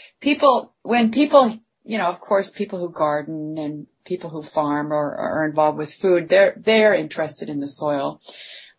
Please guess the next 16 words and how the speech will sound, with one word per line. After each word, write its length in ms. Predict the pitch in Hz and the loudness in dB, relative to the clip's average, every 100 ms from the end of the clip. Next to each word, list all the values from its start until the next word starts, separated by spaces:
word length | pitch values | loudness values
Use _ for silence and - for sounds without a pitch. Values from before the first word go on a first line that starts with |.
| - | 4
But, 380 | 196 190 180 | 6 6 4
um, 640 | 196 185 170 165 165 165 170 _ - _ 202 | 0 0 0 -2 -4 -8 -16 _ -20 _ 2
most 280 | 247 285 | 2 2
people 420 | - 226 208 185 - _ _ | -2 -2 0 0 -4 _ _
think 260 | 196 180 175 | -4 -4 -4
a 80 | 170 | -10
film 220 | 196 185 | -6 -4
about 240 | 175 156 | -2 -4
soil 400 | - 185 202 165 | 0 2 4 2
is 400 | 151 139 - 151 | 0 -2 -8 -14
gonna 200 | - 156 | -10 -10
be 240 | 147 151 147 | -8 -10 -12
kind 240 | - 170 | -8 -6
of 120 | 151 | -6
boring. 480 | 147 160 190 165 151 | -4 0 0 0 -4
And 220 | 147 147 | -6 -8